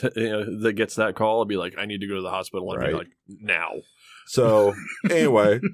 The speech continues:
Speaker 2: their, their house is just a three-bedroom house, basically. So, you know, there's no, there's no real space for anybody to stay with them anymore.
Speaker 1: Yeah.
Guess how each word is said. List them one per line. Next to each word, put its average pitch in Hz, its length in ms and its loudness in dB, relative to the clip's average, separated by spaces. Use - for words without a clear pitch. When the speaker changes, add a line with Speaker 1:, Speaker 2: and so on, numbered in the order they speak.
Speaker 2:
their, 139 400 2
their 135 260 2
house 117 340 2
is 104 160 -2
just 107 360 0
a 92 80 2
three-bedroom 87 760 0
house, 95 300 -2
basically. 80 640 -2
So, 76 460 -2
you 110 120 -4
know, 90 300 0
there's 139 260 2
no, 143 280 -2
there's 139 320 2
no 156 180 2
real 147 220 2
space 131 380 2
for 107 220 0
anybody 98 300 2
to 76 100 0
stay 87 480 0
with 76 340 -4
them 67 360 -2
anymore. 71 680 -2
Speaker 1:
Yeah. 139 260 -2